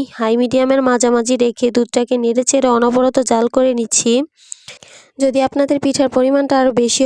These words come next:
হয়, তাহলে দুধের পরিমাণটা আরও বাড়িয়ে নিতে হবে। চুলার হিটটাকে আমি হাই মিডিয়ামের মাঝামাঝি রেখে দুধটাকে নেড়ে চেড়ে অনবরত জাল করে নিচ্ছি। এবার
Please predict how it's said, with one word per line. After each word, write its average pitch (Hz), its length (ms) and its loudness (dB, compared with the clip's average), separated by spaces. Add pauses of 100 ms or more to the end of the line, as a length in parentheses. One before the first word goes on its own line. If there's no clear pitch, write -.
হয়, 220 200 2
তাহলে 233 220 2 (100)
দুধের 240 300 0
পরিমাণটা 247 440 0
আরও 226 200 2
বাড়িয়ে 226 300 0
নিতে 233 240 0
হবে। 226 220 0 (600)
চুলার 285 340 2
হিটটাকে 262 380 0
আমি 269 200 2
হাই 233 220 2
মিডিয়ামের 254 440 2
মাঝামাঝি 233 420 0 (100)
রেখে 226 220 -2 (100)
দুধটাকে 240 460 0
নেড়ে 233 280 2
চেড়ে 247 260 0
অনবরত 226 400 0 (140)
জাল 220 160 -2 (100)
করে 247 160 2
নিচ্ছি। 220 380 -2 (1080)
এবার 285 240 2